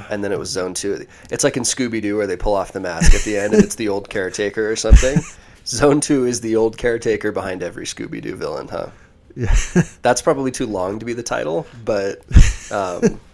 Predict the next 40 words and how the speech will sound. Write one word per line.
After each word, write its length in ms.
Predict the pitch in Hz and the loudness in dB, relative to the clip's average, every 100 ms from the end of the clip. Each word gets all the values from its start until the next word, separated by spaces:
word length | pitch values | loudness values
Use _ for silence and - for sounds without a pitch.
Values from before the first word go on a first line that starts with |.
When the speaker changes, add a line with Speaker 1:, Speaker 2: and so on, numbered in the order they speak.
| - _ - | -20 _ -20
Speaker 1:
<laughs> 440 | - - _ _ - | -20 -20 _ _ -12
dang 200 | - 113 | -10 -12
it, 120 | 117 | -10
Dan. 300 | 107 110 - | -10 -10 -6
I 60 | 117 | 0
bet 180 | 127 127 | 2 2
everybody 400 | 104 101 98 92 | 0 -4 -6 -8
just 240 | 80 - | -12 -12
tuned 200 | - 90 | -10 -10
out 160 | - - | -10 -12
right 200 | - - | -12 -12
there, 300 | - - - | -12 -12 -12
huh? 220 | - 50 - _ _ _ - - - - - - | -12 -14 -16 _ _ _ -20 -20 -20 -20 -20 -4
Well, 100 | 151 | -4
Speaker 2:
Yeah. 40 | |
Speaker 1:
for 60 | 160 | -2
the 80 | 147 | -4
three 260 | - 233 | -4 0
of 80 | 180 | 2
you 100 | 170 | 2
who 100 | 160 | 2
are 100 | 131 | 0
still 240 | - 143 123 | 0 0 0
listening, 400 | 151 - 120 104 | 0 0 0 0
Dan. 600 | 95 95 90 120 127 - - - - - - - - - - - - | -4 -2 -8 -10 -14 -20 -20 -20 -20 -20 -20 -20 -20 -20 -20 -20 -6
Speaker 2:
Yeah, 240 | 165 190 113 | -4 -4 -6
so, 360 | - 139 131 - 160 | -4 -2 -2 -6 -6
so 320 | 160 135 120 - - - - 196 | -2 -2 -4 -14 -20 -18 -12 -4
any 200 | 196 208 | -2 0
aerobic 340 | 185 170 123 | 0 0 -2
training, 280 | - 131 127 | -4 -2 0
but 80 | 131 | -2
I 40 | |
think 180 | - 143 | -2 -6
especially 520 | 127 - 120 - 120 | -6 -4 -4 -2 -4
Zone 240 | 101 101 98 | -4 -4 -6
two 300 | - 90 92 - - - | -8 -8 -10 -18 -20 -10
Speaker 1:
Okay. 200 | 131 - | -6 -6
Speaker 2:
training. 340 | - 104 110 120 | -4 -2 -2 -2
But 400 | 254 220 - | 0 0 -2